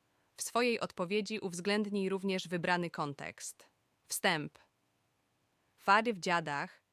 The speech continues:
części trzeciej Adama Mickiewicza. Postawy społeczeństwa polskiego wobec zaborcy są przedstawione jako różnorodne i złożone,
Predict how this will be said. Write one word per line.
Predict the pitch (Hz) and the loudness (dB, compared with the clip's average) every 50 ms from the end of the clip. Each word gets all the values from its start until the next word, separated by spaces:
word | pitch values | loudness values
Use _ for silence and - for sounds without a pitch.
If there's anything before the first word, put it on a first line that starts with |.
| _ _ - | _ _ -4
części | - 202 202 208 - - 214 - | -2 0 0 0 -2 -6 -8 -6
trzeciej | - - 196 190 - 185 170 - | -4 -2 -2 -2 -2 -4 -4 -2
Adama | - 175 180 175 175 165 | -2 0 0 0 0 -2
Mickiewicza. | 165 165 156 - - - 165 151 156 - - 143 135 135 147 - _ _ _ _ _ _ _ _ _ _ _ | -4 -6 -8 -10 -10 -12 -10 -10 -10 -10 -8 -8 -8 -8 -10 -14 _ _ _ _ _ _ _ _ _ _ _
Postawy | - 202 190 - - 269 294 285 294 | -6 -6 -4 0 2 2 2 2 -2
społeczeństwa | - - - 196 185 175 - 202 196 202 196 - - 185 | -6 -4 -2 -2 -2 -2 -2 0 -2 -2 -2 -2 -6 -6
polskiego | - 175 170 160 - - - 190 185 190 180 | -4 -4 -6 -6 -6 -4 -4 -4 -4 -4 -4
wobec | 165 170 156 165 156 147 | -6 -6 -6 -6 -8 -6
zaborcy | 156 160 156 151 147 156 147 147 - - - - 147 143 165 - _ _ _ _ _ _ | -4 -4 -4 -2 -4 -6 -6 -6 -8 -10 -12 -10 -10 -10 -12 -14 _ _ _ _ _ _
są | - - - 226 226 247 | -12 -6 -2 0 0 0
przedstawione | 240 - - 185 - - - 175 165 180 185 190 190 180 | 0 -2 -6 -8 -8 -6 -6 -4 -4 -2 -2 -2 -2 -2
jako | 170 165 - - 170 | -4 -4 -4 -6 -6
różnorodne | 165 170 170 160 170 160 156 160 175 190 190 208 202 202 | -6 -6 -4 -4 -4 -4 -2 -2 -2 -2 -2 -2 -4 -4
i | - 180 | -6 -8
złożone, | 165 170 165 170 170 165 165 147 139 139 131 135 147 | -8 -6 -6 -6 -4 -4 -4 -4 -4 -6 -10 -12 -14